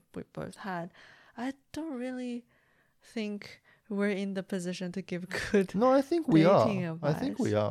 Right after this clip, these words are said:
Speaker 2: are.
Speaker 1: No.
Speaker 2: We've been dating for five, five years.
Speaker 1: Yeah, but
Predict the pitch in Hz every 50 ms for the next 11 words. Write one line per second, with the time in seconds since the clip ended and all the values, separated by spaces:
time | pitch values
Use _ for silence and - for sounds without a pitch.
0 | - 147 - _ _ _ _ _ _ _ _ _ - _ _ - 262 277 277 294
1 | 311 320 330 320 302 285 254 185 220 208 196 269 233 233 226 220 233 214 - 165
2 | 156 - 165 156 156 156 160 143 - - - _ _ _ - - 160 156 165 165
3 | 139 127 131 160 147 127 113 113 - - 254 262 320 339 320 294 285 311 330 320
4 | _ - - 269 254 233 - -